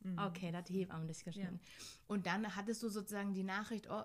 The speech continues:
Speaker 2: wir müssen die Geburt
Speaker 1: Mhm.
Speaker 2: einleiten. Und das war dann ja erstmal, wie du gerade gesagt hast, äh,
Speaker 1: Ja, das war schon ein Schock.
Speaker 2: Mhm.
Speaker 1: Ich hab nicht damit gerechnet und, ähm, ich musste dann auch da bleiben und, äh, hatte auch gar keine Tasche oder so mit. Also daran sieht man, <laughs> wie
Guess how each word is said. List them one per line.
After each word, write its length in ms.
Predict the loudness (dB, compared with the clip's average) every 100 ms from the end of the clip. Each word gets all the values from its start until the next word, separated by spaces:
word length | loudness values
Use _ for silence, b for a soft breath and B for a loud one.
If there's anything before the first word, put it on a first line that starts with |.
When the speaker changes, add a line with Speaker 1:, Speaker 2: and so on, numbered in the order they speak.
| -2
Speaker 2:
wir 80 | -2
müssen 220 | 0 2
die 80 | 2
Geburt 280 | 4 4 4
Speaker 1:
Mhm. 40 |
Speaker 2:
einleiten. 600 | 4 4 4 2 0 -4
Und 360 | 0 0 0 -4
das 140 | -4 0
war 120 | 0
dann 160 | 0
ja 60 | 0
erstmal, 460 | -2 -4 -2 -2 -2
wie 60 |
du 100 | -4
gerade 220 | -4 -6 -4
gesagt 400 | -4 -4 -4 -8
hast, 420 | -8 -8 -14 -14
äh, 400 | -14 -12 -8 2
Speaker 1:
Ja, 140 | 4 4
das 180 | 0
war 100 | -4
schon 200 | -4 -2
ein 80 | -2
Schock. 420 | -2 -4 -4 -2
Speaker 2:
Mhm. 380 | 0 2 4 2
Speaker 1:
Ich 100 | -2
hab 140 | -4 -2
nicht 180 | -2 -2
damit 220 | -4 -4
gerechnet 720 | -4 -4 -4 -4 -4 -4 -6
und, 440 | -4 -2 0 -2 -4
ähm, 280 | -2 -2 -2
ich 100 | -4
musste 180 | -6 -6
dann 140 | -6
auch 100 | -6
da 180 | -4 -4
bleiben 380 | -2 0 0 0
und, 340 | -2 -2 -2 -8 B B B B
äh, 100 | -4
hatte 220 | -2 -4
auch 60 | -6
gar 120 | -6
keine 220 | -4 -4
Tasche 280 | -4 -6 -4
oder 160 | -4 -4
so 120 | -8
mit. 280 | -8 -10 -14 -18 -16 -10
Also 340 | -10 -8 -10
daran 240 | -10 -8 -8
sieht 180 | -8 -6
man, 100 | -6
<laughs> 120 | -6
wie 360 | -8 -10 -12